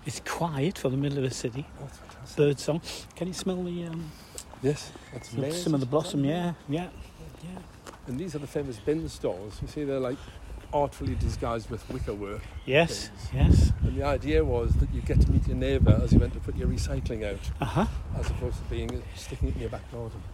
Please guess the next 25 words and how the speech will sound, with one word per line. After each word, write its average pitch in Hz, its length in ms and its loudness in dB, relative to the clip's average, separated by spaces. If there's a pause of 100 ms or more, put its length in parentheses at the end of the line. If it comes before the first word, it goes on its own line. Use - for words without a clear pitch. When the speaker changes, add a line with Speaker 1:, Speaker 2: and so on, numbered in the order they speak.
(460)
Speaker 1:
It's - 120 -10
very 180 240 -4
impressive. 131 500 -4 (300)
Yeah. - 80 -8
Speaker 2:
It 185 100 -6
is, - 100 -8
actually. - 320 -6 (540)
Speaker 1:
Yeah. 185 80 -12 (840)
Speaker 2:
And 147 100 -6
again, 190 340 -4
you 160 60 -2
see - 120 0
the 147 220 -2 (380)
cedar 165 420 4 (300)
on 135 160 8
the, - 340 6
on - 160 0
those 135 100 2
little - 180 2 (100)
porchy 156 320 0
type 135 200 -8 (100)
things, 135 300 0
and - 100 2
the 143 40 6
Speaker 1:
Yes. 147 320 6